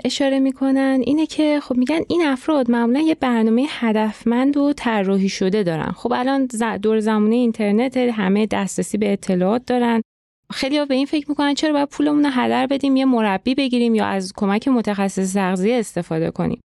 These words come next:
ولی ایشون اشاره می‌کنه که اینکه ما یه اطلاعاتی رو داشته باشیم به معنی این نیست که بتونیم اون رو تو زندگیمون به کار بگیریم. حتی میگه که ما خودمون هم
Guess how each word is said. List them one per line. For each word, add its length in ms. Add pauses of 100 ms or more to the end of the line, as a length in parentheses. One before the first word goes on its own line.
(180)
ولی 160
ایشون 360
اشاره 440
می‌کنه 360
که 240
اینکه 260
ما 180
یه 180
اطلاعاتی 520
رو 60
داشته 420
باشیم 840
به 60
معنی 300
این 240
نیست 200
که 80
بتونیم 440
اون 160
رو 80
تو 160
زندگیمون 680
به 100
کار 280
بگیریم. 500
حتی 260 (300)
میگه 400
که 140
ما 180
خودمون 520
هم 400